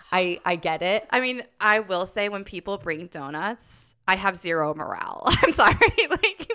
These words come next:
Speaker 2: when, I mean, like, when people bring donuts to work, are you all of a sudden excited about life?
Speaker 1: No, but I'm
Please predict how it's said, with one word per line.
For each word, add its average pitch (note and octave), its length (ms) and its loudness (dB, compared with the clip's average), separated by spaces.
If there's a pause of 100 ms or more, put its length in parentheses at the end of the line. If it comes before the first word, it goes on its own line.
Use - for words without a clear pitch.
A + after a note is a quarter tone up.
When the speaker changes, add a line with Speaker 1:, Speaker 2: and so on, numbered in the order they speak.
Speaker 2:
when, E4 160 -4 (500)
I C4+ 140 2
mean, C4 160 -4
like, A#3 100 -6
when A#3 100 -8
people C4 180 -8
bring E4 260 -8
donuts G#3+ 280 -4
to C#4 100 -6
work, F3 260 -2
are G3+ 40 -4
you F3+ 260 -6
all F3 160 2
of F3+ 80 -2
a - 20 -6
sudden F3 240 -2
excited D#3 460 -6
about D#3 240 -6
life? C3+ 400 -14 (280)
Speaker 1:
No, A#3 460 0
but A3 340 -2 (460)
I'm A#3 500 -2